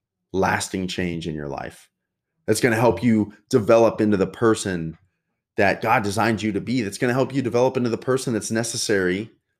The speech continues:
to be, to become in order to achieve the things that you're after.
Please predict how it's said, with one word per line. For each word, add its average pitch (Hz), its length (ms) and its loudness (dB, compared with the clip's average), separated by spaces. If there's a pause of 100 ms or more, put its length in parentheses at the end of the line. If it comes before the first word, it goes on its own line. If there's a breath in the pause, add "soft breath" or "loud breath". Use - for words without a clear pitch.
(120)
to - 140 2
be, 104 400 -2
to 107 160 -4
become 123 480 0
in 104 80 2
order 131 320 4
to 135 220 0
achieve 131 420 0
the 101 100 0
things 120 360 -2
that 101 80 -8
you're 82 280 -6
after. 110 560 -4